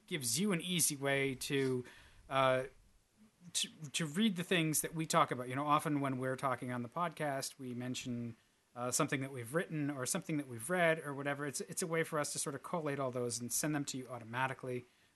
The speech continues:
versus, uh, you having to listen through and, and make notes in case we missed anything in the podcast notes. So, um, it's just another, you know, another way you can get some more Wheel Bearings in your inbox. Um,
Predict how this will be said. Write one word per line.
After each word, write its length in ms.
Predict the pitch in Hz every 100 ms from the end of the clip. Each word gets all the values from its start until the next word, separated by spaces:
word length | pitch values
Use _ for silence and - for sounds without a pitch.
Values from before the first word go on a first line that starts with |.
| _
versus, 520 | 131 131 135 123 - - 135
uh, 280 | 123 120 123 135
you 100 | 120
having 300 | 127 120 117
to 140 | 127
listen 320 | 120 127 131
through 300 | 123 139 123
and, 220 | 117 113 120
and 220 | 127 120 - -
make 240 | 131 120 139
notes 320 | 127 120 -
in 120 | 117
case 280 | - 127 -
we 120 | 120
missed 240 | 123 -
anything 320 | 123 113 123 117
in 80 |
the 60 | 110
podcast 480 | - 117 - 107 -
notes. 240 | 101 95 -
So, 220 | 131 120 _ _ _ _ _
um, 320 | 156 143 147 190
it's 160 | 180
just 180 | - 180
another, 440 | 185 156 147 139 143 165
you 80 |
know, 140 | 160 139
another 240 | 147 143
way 140 | 139 135
you 100 | 127
can 140 | 139
get 200 | 143 131
some 140 | 143
more 140 | 135 123
Wheel 200 | 127 131
Bearings 480 | 127 127 123 - -
in 100 | 147
your 120 | 139 131
inbox. 640 | 131 127 123 120 - - - - - -
Um, 460 | 139 139 135 131